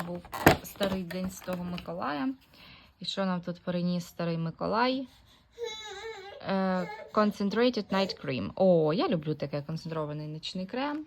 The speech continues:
Зараз будемо нюхати. Запахи, як завжди. Просто якимось дорогою косметичною віддушкою пахне.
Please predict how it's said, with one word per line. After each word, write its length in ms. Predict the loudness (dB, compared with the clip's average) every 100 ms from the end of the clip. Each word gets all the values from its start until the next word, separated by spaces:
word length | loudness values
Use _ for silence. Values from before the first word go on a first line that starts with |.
| -8
Зараз 240 | -8 -8
будемо 280 | -6 -6 -4
нюхати. 340 | -6 -6 -10 -16 _ _ _ _ _ _ _ -6
Запахи, 440 | 0 0 0 -4
як 200 | -4 -2
завжди. 400 | -4 -6 -4 -6 -6 _ _ -20 _ -20 -20 -20 -20 -20 -20 -14
Просто 400 | -4 -4 -2 -4 -4 -10 -10
якимось 600 | -6 -4 -2 -4 -10 -18 -20 _ -18 -18 -18 -20 -20 -20 -16 -14 -10
дорогою 480 | 0 0 4 2 2
косметичною 720 | 0 -2 -2 -4 -2 -2 0
віддушкою 440 | -2 -4 -6 -6
пахне. 420 | -2 0 2 2